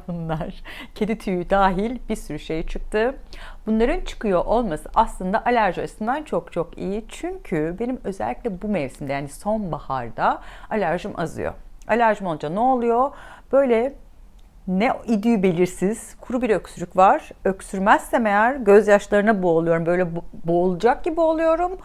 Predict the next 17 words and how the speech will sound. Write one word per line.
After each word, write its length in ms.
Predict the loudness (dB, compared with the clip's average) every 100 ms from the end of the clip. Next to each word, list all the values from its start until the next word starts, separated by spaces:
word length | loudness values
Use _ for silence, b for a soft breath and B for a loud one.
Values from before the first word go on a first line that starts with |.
| B B B B
Ama 340 | 2 2 2 0
öksürürsem 720 | -2 -2 -4 -2 -2 0 2
de 120 | 2
bir 80 | 2
işe 180 | -2 -4
yaramıyor. 600 | -6 -4 -6 -6 -6 -6 -8 B
<laughs> 160 | -10 -4
Kuru 300 | -2 -2 -2
kuru 220 | -2 0
manasız 600 | 0 0 -2 -2 -4 -6
bir 80 | -4
öksürük 500 | -4 -6 -6 -6 -8
krizi 600 | -4 -4 0 2 0 -2 -16 B B B
ve 160 | -2
üst 200 | -2 -6
üste 180 | -8 -4
hapşurma. 560 | -2 -4 -6 -6 -6